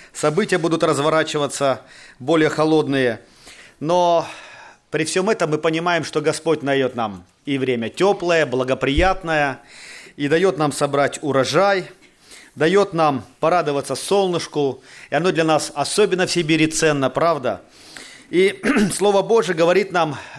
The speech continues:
в книге "Бытие", в восьмой главе, такие слова, когда Господь, а, явил милость, а, к семье Ноя,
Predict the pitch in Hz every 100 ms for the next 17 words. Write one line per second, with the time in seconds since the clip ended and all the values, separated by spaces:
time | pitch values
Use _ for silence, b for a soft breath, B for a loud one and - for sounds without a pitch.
0 | - - 165 185 156 147 156 160 165 202
1 | 202 - _ _ - - - _ - 123
2 | 143 151 151 170 147 156 160 190 196 -
3 | - 143 131 156 156 156 170 196 170 143
4 | 156 147 123 127 - 196 208 202 - B
5 | B B B B - 127 127 123 117 110
6 | 101 - _ 156 190 214 180 - - 143
7 | 151 196 202 156 - - - B B B
8 | B B - 127 120 110 110 - - 180
9 | 185 180 160 175 214 190 175 143